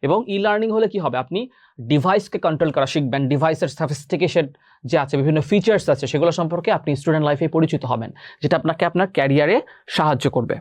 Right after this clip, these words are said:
rest of the life আপনাকে হেল্প করবে। যেহেতু আমরা বলছি যে আমরা কিন্তু ফোর্থ আইআর এর দিকে যাচ্ছি, ফোর্থ ইন্ডাস্ট্রিয়াল রেভলিউশনের দিকে যাচ্ছি, সব কিছু আপনাকে কর্মজীবনে কি করতে হবে, সফট স্কিল, কম্পিউটারের মাধ্যমে টিকে থাকতে হবে। Successfully computer based courses builds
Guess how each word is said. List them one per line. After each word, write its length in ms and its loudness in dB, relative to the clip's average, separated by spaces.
rest 220 0
of 100 0
the 120 0
life 320 2
আপনাকে 280 -2
হেল্প 220 2
করবে। 260 -4
যেহেতু 300 4
আমরা 160 4
বলছি 320 4
যে 160 0
আমরা 220 0
কিন্তু 160 0
ফোর্থ 280 -2
আইআর 240 0
এর 120 2
দিকে 180 2
যাচ্ছি, 300 -2
ফোর্থ 300 0
ইন্ডাস্ট্রিয়াল 380 2
রেভলিউশনের 400 2
দিকে 160 2
যাচ্ছি, 260 -2
সব 280 -2
কিছু 280 0
আপনাকে 320 0
কর্মজীবনে 460 0
কি 80 -6
করতে 240 -2
হবে, 180 0
সফট 380 -2
স্কিল, 260 0
কম্পিউটারের 460 2
মাধ্যমে 260 2
টিকে 200 0
থাকতে 280 -6
হবে। 180 -4
Successfully 520 2
computer 380 2
based 320 0
courses 560 2
builds 400 2